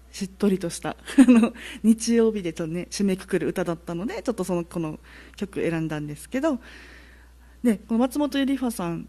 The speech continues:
あの、いとこは、いとこの、いとこ？いとこさんが女優さんなんですけど、そっちの方がもしかしたら皆さんはご存知かも。松本まりかさん、なんか最近、あの、シーエムだったっけ？ビールとかの、に出てくる、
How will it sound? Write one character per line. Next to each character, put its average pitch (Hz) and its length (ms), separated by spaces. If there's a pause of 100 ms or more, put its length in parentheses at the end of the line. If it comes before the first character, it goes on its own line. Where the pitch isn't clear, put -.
あ 175 60
の、 175 100
い 220 80
と 262 140
こ 185 240
は、 147 240 (600)
い - 60
と 339 140
こ 294 80
の、 240 300
い 240 60
と 294 120
こ？ 302 180 (160)
い 233 80
と 262 100
こ 262 220
さ 247 160
ん 214 80
が 208 220
女 202 120
優 240 200
さ 240 120
ん 226 80
な 208 80
ん 190 60
で 175 80
す - 80
け 175 80
ど、 165 140
そ 226 80
っ - 20
ち 262 100
の 277 120
方 277 140
が 208 100
も 196 100
し 202 80
か 208 100
し 196 60
た - 140
ら 202 100
皆 208 220
さ 208 120
ん 180 100
は 165 220 (1000)
ご 196 80
存 185 180
知 175 100
か 156 100
も。 143 200
松 208 280
本 196 260
ま 190 140
り 220 100
か 214 140
さ 160 140
ん、 202 120 (460)
な 170 120
ん 170 40
か - 80
最 190 180
近、 170 240
あ 165 40
の、 156 300
シ 208 200
ー 190 60
エ 185 40
ム 180 220 (560)
だ 180 80
っ - 20
た 175 140
っ - 100
け？ - 140 (100)
ビ 180 160
ー 170 40
ル 170 60
と 160 100
か 147 100
の、 143 120 (760)
に 175 100
出 175 120
て 180 100
く 185 160
る、 285 240